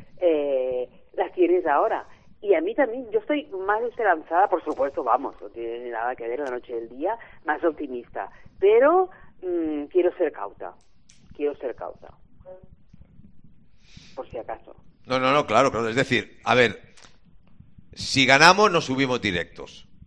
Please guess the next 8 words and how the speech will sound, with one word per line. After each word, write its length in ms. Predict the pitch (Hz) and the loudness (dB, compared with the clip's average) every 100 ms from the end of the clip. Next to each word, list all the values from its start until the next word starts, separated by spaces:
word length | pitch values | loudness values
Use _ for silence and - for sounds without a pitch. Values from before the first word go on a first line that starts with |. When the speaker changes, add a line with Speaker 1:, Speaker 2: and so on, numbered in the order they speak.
| - | -14
Speaker 2:
porque 280 | 85 - 90 | -12 -8 -6
no 100 | 90 | -2
vamos, 280 | 90 90 | -4 -6
no, 380 | 95 98 101 101 | -8 -2 -2 -2
e-, 120 | 98 98 | -4 -6
es 160 | 110 | -6
una 120 | 127 127 | -2 -2
sensación. 600 | 127 113 120 180 151 | -2 -4 0 2 2